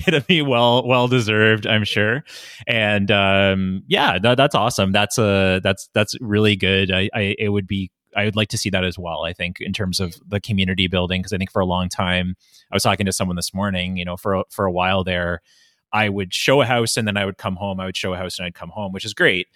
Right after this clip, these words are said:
But there are times when, you know, I needed that personal connection with, you know, maybe other real estate agents. And, and it can be a kind of a lonely business sometimes when you're, <laughs> you know, I'm a real estate agent and I work by myself, you know, so I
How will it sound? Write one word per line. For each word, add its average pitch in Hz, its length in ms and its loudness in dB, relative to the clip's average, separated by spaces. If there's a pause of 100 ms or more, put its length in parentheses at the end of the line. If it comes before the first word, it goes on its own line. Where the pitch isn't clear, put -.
(360)
But 120 140 0
there 131 120 6
are 127 140 6
times 113 280 -4
when, 104 280 -4 (120)
you 113 80 -6
know, 104 60 -4
I 101 80 0
needed 101 380 -6
that 92 280 -4
personal 92 540 -4
connection 92 540 -2
with, 90 240 -8 (120)
you 90 120 -8
know, 90 120 -2
maybe 90 220 -4
other 90 220 -4
real 98 180 0
estate 92 220 0
agents. 82 600 -4
And, 85 360 -10
and 90 100 -4
it 87 140 -4
can 101 120 -8
be 92 80 -2
a 90 40 -2
kind 98 160 -4
of 87 60 -6
a 90 40 -6
lonely 87 340 -6
business 90 300 -8
sometimes 120 480 0
when 92 140 0
you're, 87 480 -4
<laughs> - 60 -20
you 127 120 -6
know, 160 100 2
I'm 120 160 -2
a 131 120 -2
real 151 120 -2
estate 143 220 -4
agent 156 300 0
and 113 160 0
I 104 180 -2 (340)
work 113 180 0 (200)
by 104 120 2
myself, 110 580 -2
you 113 120 -6
know, 113 180 -2
so 104 340 -2
I 101 200 -2